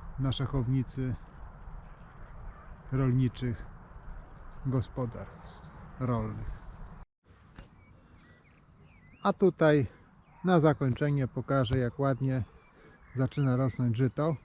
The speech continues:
Ostatnio tutaj Tomasz je ładnie zasilił nawozem.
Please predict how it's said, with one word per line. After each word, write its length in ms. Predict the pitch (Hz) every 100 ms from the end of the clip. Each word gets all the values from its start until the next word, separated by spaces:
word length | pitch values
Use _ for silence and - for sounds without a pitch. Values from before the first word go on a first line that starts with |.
| - - - - - - - - - - - - -
Ostatnio 560 | 135 - 135 - 131
tutaj 440 | 120 131 - 113 101 - - -
Tomasz 460 | 139 127 120 113 -
je 240 | 123 110 - - - _ - - - - - - - -
ładnie 460 | 131 123 110 123
zasilił 600 | 107 120 - 143 127 127 - - - - 123
nawozem. 640 | 127 117 160 127 147 139